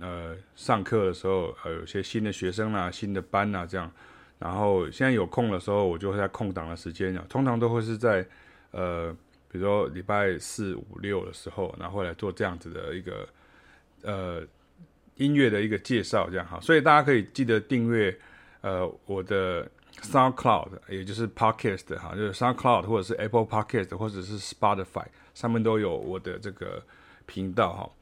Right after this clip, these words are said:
然后有一些东西我们像是拍成影片的时候，我们同步会有这个，呃，音乐的这个，就是音乐档这样哈，也就是数位的档案这样。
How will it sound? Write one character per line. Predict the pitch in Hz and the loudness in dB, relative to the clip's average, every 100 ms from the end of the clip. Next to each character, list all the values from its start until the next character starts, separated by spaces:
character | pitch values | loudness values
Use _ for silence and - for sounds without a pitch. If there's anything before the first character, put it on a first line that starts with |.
| - - _ | -20 -20 _
然 | 95 | -2
后 | 107 127 120 110 90 - | 4 8 10 8 4 0
有 | 104 110 | 0 0
一 | |
些 | 127 147 | 2 2
东 | 143 147 | 2 2
西 | 135 135 | 2 2
我 | |
们 | 95 98 | 2 2
像 | 113 | 0
是 | 113 117 | 0 -2
拍 | 117 | 0
成 | 110 98 | 0 0
影 | 87 | -6
片 | 85 113 98 | -4 -2 -2
的 | 92 | -2
时 | 104 | 0
候， | |
我 | 92 | -2
们 | 85 | -2
同 | 82 92 | -6 -6
步 | 92 107 | -4 -4
会 | 101 | -2
有 | 95 | -2
这 | 85 92 | -4 -6
个， | 90 82 - - - _ | -6 -6 -14 -20 -20 _
呃， | 90 85 82 82 - | -10 -8 -8 -8 -8
音 | 107 110 | -4 0
乐 | 113 113 101 | 2 4 2
的 | 87 82 80 | 0 -6 -6
这 | 95 | -10
个， | 92 90 90 - 92 80 | -10 -10 -8 -10 -12 -12
就 | 90 | -12
是 | 95 101 98 | -10 -6 -6
音 | 104 107 | -4 0
乐 | 117 104 | 2 0
档 | 87 92 117 | -2 -6 -6
这 | - | -8
样 | 92 | -10
哈， | 92 92 - _ - | -8 -14 -16 _ -12
也 | 95 | -8
就 | 90 | -4
是 | 104 101 | -2 -4
数 | - - - - - 131 110 | -8 -16 -20 -20 -6 -2 2
位 | 110 | 2
的 | 95 | 2
档 | 87 - 98 | -4 -8 -8
案 | 95 95 | -8 -8
这 | |
样。 | 92 | -10